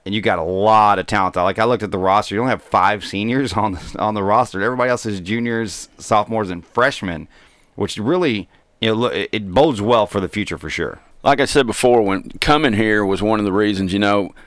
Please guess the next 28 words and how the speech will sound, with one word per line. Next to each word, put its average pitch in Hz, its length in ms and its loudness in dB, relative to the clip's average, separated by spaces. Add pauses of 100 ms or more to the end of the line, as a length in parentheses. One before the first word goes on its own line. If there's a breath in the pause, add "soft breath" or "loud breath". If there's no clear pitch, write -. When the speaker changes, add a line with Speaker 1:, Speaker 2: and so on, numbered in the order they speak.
(500 soft breath)
Speaker 2:
when 113 220 2
we 139 100 4
played 123 320 6
'em 110 120 0
back 107 240 4
in 101 80 0
the 95 80 0
days 98 280 2
when, 95 160 0
when 95 120 0
I 98 120 2
was 92 140 -2
at 90 140 0
Hallsville, 95 600 2
I 98 60 0
mean, 95 560 -4 (260)
you 127 120 2
know, 117 160 4
Hall-, 117 400 2
it 98 100 -2
seems 147 260 2
like 135 200 4
Forney 123 320 2
just 90 240 -2
breeds 107 340 0
softball 92 460 2
players, 82 360 -4
and 92 540 -4